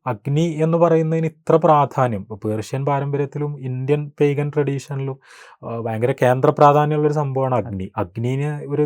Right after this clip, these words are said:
ദേവനായിട്ടാണല്ലോ സങ്കല്പിക്കുന്നത്. അപ്പോൾ ഈ നമ്മളെ ഈ നിലവിളക്ക് കൊളുത്തുക പോലുള്ള അഗ്നിപൂജാപരമായ ചടങ്ങുകളൊക്കെ ശരിക്കും അതിൽ നിന്ന് ഉണ്ടാവണതാണ്.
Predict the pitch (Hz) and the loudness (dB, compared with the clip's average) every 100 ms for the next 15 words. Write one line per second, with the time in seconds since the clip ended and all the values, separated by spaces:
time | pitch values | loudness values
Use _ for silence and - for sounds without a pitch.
0 | 143 135 135 147 156 147 131 117 107 107 | 2 4 6 6 4 4 2 2 -2 -4
1 | 92 90 95 - 87 _ _ - - - | -8 -8 -10 -12 -18 _ _ -20 -20 -20
2 | - _ 92 98 95 104 98 98 101 107 | -20 _ -12 -8 -6 -6 -6 -6 -6 -4
3 | 110 110 135 - 123 - 123 123 123 123 | -4 -2 -4 -4 -4 -4 -6 -4 -4 -4
4 | 127 127 - _ - 98 117 123 135 135 | -6 -8 -16 _ -12 -4 -2 0 0 4
5 | 143 143 147 143 143 147 143 143 143 147 | 4 6 4 4 2 0 2 0 0 -4
6 | 151 151 151 147 160 151 156 143 139 135 | -2 -2 -4 0 0 0 0 2 2 0
7 | 107 | -4